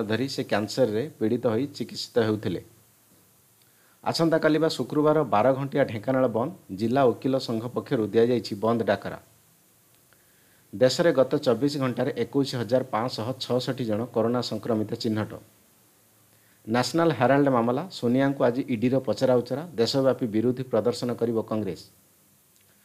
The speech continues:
ଶାସକ ଦଳ ପ୍ରତି ଅହେତୁକ ଅନୁକମ୍ପା ଦେଖାଉଛି ପୋଲିସ। ସୋନିଆ ଗାନ୍ଧୀ ଇଡିରେ ହାଜର ପୂର୍ବରୁ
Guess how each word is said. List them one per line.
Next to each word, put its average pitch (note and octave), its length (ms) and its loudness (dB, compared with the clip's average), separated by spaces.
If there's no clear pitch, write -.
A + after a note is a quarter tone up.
ଶାସକ E3 520 0
ଦଳ B2+ 220 4
ପ୍ରତି C#3+ 320 0
ଅହେତୁକ C3+ 600 -2
ଅନୁକମ୍ପା C3+ 480 2
ଦେଖାଉଛି A#2+ 440 2
ପୋଲିସ। G#2+ 440 -2
ସୋନିଆ C3 360 2
ଗାନ୍ଧୀ C3 340 0
ଇଡିରେ B2 260 2
ହାଜର A#2 360 2
ପୂର୍ବରୁ A2+ 460 -2